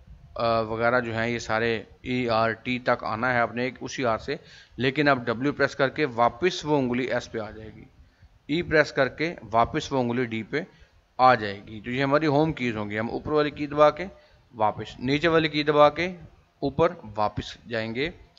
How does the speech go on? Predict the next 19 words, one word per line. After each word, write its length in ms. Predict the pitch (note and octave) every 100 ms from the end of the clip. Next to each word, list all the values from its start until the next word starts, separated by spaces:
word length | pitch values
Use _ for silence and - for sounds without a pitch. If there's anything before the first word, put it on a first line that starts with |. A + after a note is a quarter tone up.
| _ - - - - _ - _ _ _ _
In 180 | F3 F3
this 200 | E3 B3+ -
way, 380 | D3 B2 C#3 F#3 - -
fingers 600 | - E3 D#3+ F3 F3+ D#3+
never 340 | C#3 C3 C#3 D3+ D3
lose 340 | A#2+ C3 C#3
their 200 | B2+ C3 B2
place। 420 | A#2+ B2 C#3+ C#3+
हमारी 320 | A#2+ A2 A2+ A#2+
उंगलियां 560 | B2+ B2 B2+ C3+ C#3
अपनी 300 | B2 - B2+
प्लेस 540 | B2+ A#2+ A#2+ B2+ C#3 - _ _ _ _ G#2
भूलेंगी 560 | G#2+ B2 C3 F3+ F3
नहीं 440 | C3 G#2+ G2+ A#2 F#3 _ _ _ _ _ _ _ -
और 340 | A#2+ C#3+ E3
हमसे 580 | C#3+ A#2 - C3+ F#3 - _
टाइपिंग 400 | A#2+ A2+ A#2+ B2+
में 120 | B2+
मिस्टेक 580 | C3 G#2+ A2+ - B2+ B2+